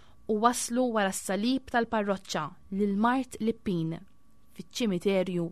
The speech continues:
tar-Raħal. Lippin ħas qalbu trid tinqasam bil-għali, xtaq kieku jibki u jolfoq,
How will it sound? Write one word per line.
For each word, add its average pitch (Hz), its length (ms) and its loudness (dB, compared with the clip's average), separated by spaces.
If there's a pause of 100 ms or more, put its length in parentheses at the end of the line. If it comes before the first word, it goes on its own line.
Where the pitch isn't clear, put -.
tar-Raħal. 165 680 -6 (1120)
Lippin 320 580 4
ħas 277 240 0
qalbu 254 380 0
trid - 180 -6
tinqasam 247 560 0
bil-għali, 160 460 -2 (400)
xtaq - 420 -6
kieku 254 480 -2
jibki 240 640 -4
u - 160 -4
jolfoq, 208 460 -2